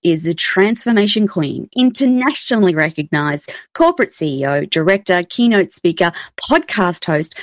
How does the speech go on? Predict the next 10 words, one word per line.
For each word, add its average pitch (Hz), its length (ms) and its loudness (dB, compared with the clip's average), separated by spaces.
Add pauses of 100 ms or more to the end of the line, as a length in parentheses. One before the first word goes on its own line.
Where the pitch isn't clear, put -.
(120)
creator 202 580 2
of 156 160 -4
Magic 196 520 0
Transformation 170 840 0
Programs, 165 580 0
philanthropist, 214 1000 0 (340)
wife 165 560 0 (100)
and 156 260 0
mother 165 380 0 (120)
of 180 200 0